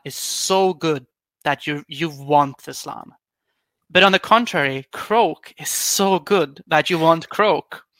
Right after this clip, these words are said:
So then why wouldn't you just take both of them, right? So that's, that's sort of the main idea. So w-, what, every Starborn list I'm writing, I'm writing a little number at the top, which is how many, uh, summoning points I can generate every turn.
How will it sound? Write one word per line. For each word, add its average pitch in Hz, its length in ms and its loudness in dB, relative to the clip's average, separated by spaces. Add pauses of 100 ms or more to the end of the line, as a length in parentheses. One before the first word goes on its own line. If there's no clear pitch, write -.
(400)
So - 120 0
then 190 220 6
why 208 160 8
wouldn't 226 340 0
you 160 80 0
just 147 300 -4
take 160 340 -2
both 208 360 2
of 151 60 -2
them, 139 180 -6
right? 156 360 0
So - 240 -6
that's, 170 300 0 (400)
that's 170 240 2
sort 180 140 0
of 170 60 -2
the 160 80 -2
main 143 260 -4
idea. 143 240 -6
So - 180 -4 (800)
w-, 170 220 -8
what, 175 280 0 (200)
every 202 340 2
Starborn 180 460 -2
list 147 180 -10
I'm 151 120 -8
writing, 151 440 -8 (1080)
I'm 160 180 2
writing 160 260 0
a - 20 -10
little 151 200 -6
number 151 300 -6
at 147 80 -12
the - 80 -10
top, - 420 -8
which - 280 -10
is 147 160 -10
how 151 140 -4
many, 139 400 -10 (440)
uh, 135 260 -8
summoning 143 400 -4
points - 420 -16
I 151 40 -12
can 143 200 -18
generate - 380 -16
every 151 200 -16
turn. 156 280 -14